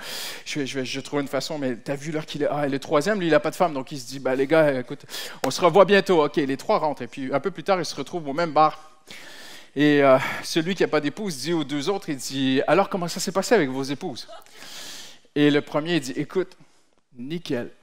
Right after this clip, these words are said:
elle dormait, elle ronflait. Je suis rentré, je me suis glissé sous la couette,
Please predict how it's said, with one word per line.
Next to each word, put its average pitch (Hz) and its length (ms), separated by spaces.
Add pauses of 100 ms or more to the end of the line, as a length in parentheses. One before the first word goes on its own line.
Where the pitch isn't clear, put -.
(640)
elle 117 160 (140)
dormait, 156 500
elle 113 160
ronflait. 113 640 (480)
Je - 80
suis - 180
rentré, 143 380
je 139 60
me 110 80
suis - 180
glissé 135 340
sous - 160
la 117 140
couette, 131 340